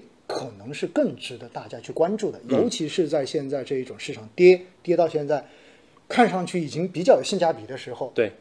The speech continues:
Speaker 1: 更应该关注哪些呢？
Speaker 2: 我觉得就是可能整体的影响因素哈，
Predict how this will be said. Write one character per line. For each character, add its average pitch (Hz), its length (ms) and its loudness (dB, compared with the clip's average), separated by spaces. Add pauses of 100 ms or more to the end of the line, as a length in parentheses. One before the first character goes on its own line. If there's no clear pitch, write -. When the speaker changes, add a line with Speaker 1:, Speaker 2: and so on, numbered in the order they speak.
(180)
Speaker 1:
更 311 120 4
应 208 80 2
该 190 140 4
关 233 180 2
注 254 120 -2
哪 160 120 -6
些 - 120 -16
呢？ 107 80 -20 (440)
Speaker 2:
我 123 100 -2
觉 117 140 0
得 175 160 6
就 175 160 -2
是 123 440 0 (480)
可 - 140 -6
能 120 460 0 (160)
整 139 200 2
体 175 120 0
的 110 60 4
影 101 180 -4
响 113 180 -8
因 113 140 -6
素 120 220 -4
哈， 98 180 -10